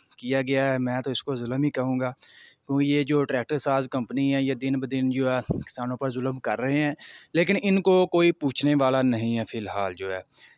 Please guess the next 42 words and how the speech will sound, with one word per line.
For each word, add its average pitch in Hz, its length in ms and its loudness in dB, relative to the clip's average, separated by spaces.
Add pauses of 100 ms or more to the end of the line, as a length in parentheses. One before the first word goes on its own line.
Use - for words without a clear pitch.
(200)
जुल्म 160 280 2
क्या 180 180 2
है 175 60 4
जी? 175 240 2 (120)
ये 156 180 2
जी, 170 200 0
इन्होंने, 170 240 0
आपको 151 300 0
पता 147 200 0
है, 151 60 2
पिछले 143 500 0 (260)
सतारह 151 680 2 (500)
फरवरी 139 280 0
से 156 140 2
जो 156 120 0
है 151 60 2
इन्होंने 151 220 0
कीमतों 131 380 -2
में 143 120 2
इजाफा 120 360 0
किया 104 300 -4
था। - 240 -10 (720)
मिल्लत 123 280 -2
ने 156 100 0
भी 156 120 0
किया 127 260 0
था, 143 220 0
लेकिन 139 340 0
मिल्लत 131 320 0
ने 147 120 2
तो 147 180 2
पहले 135 480 0
कर 147 200 0
दिया 139 160 0
था 147 40 0
जुल्म। 139 340 0 (440)
लेकिन 165 220 2
ये 165 300 4
जो 190 160 4
इन्होंने 190 300 2
थोड़ा 165 200 2
टाइम, 151 400 2